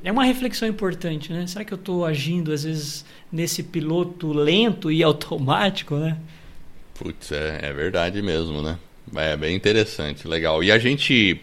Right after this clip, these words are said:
Speaker 2: é, é, o ser humano, ele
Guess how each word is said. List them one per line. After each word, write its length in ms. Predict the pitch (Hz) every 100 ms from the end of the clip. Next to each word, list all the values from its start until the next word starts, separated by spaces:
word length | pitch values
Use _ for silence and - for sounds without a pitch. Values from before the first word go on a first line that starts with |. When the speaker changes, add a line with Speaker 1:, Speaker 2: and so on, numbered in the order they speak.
| - - - - -
Speaker 2:
é, 720 | 76 82 80 78 76 73 71 -
é, 280 | - 71 -
o 100 | -
ser 260 | - - 104
humano, 480 | 92 92 110 120 120
ele 440 | 113 113 110 104